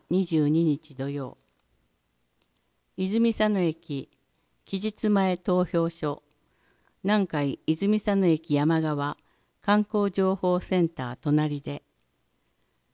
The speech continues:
府知事選挙と府議会議員選挙、四月三日月曜から八日土曜。市長選挙、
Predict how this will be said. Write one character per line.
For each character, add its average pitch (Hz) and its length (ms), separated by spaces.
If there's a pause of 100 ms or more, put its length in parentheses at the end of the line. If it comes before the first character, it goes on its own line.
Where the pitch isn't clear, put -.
(140)
府 196 160
知 226 140
事 214 100
選 208 260
挙 180 180
と 135 300 (180)
府 - 160
議 214 160
会 202 240
議 185 120
員 180 160
選 170 240
挙、 131 340 (300)
四 - 160
月 220 280
三 165 160
日 160 200
月 156 320
曜 185 140
か - 140
ら 135 220 (100)
八 175 180
日 170 180
土 156 120
曜。 156 300 (720)
市 - 160
長 214 260
選 190 340
挙、 131 220